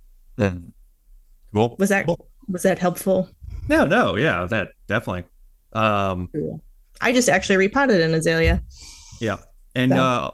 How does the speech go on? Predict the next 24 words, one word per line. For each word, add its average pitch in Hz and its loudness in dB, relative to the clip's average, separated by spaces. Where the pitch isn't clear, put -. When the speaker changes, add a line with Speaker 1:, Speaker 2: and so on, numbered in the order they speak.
Speaker 1:
also, 156 0
you 135 0
guys 147 0
can 127 -2
refer 127 -4
back 120 -2
to, 113 -2
uh, 95 -2
we 131 -2
did 156 -2
an 156 0
episode 123 -2
all 113 0
about 123 2
azaleas 95 -4
a 101 -6
good 101 0
while 92 0
ago. 90 -4
You 120 -2
scroll 120 0
Speaker 2:
Mm-hmm. 175 2
Speaker 1:
down, 104 0
uh, 95 -4